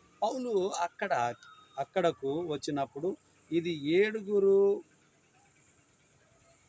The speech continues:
ఈ పదమును అపొస్తల కార్యం పదిహేడు ఆరులో పట్టణపు అధికారులని అనువదించబడి ఉన్నది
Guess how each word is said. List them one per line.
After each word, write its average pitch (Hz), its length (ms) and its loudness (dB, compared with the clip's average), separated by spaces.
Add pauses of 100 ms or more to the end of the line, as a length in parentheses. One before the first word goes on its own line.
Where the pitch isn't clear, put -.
(560)
ఈ 165 260 2 (120)
పదమును 190 560 2
అపొస్తల 170 420 -4
కార్యం 165 400 -4
పదిహేడు 156 600 -2
ఆరులో 147 580 -4
పట్టణపు 185 420 -8
అధికారులని 175 840 -4 (380)
అనువదించబడి 165 800 -2
ఉన్నది 135 480 -4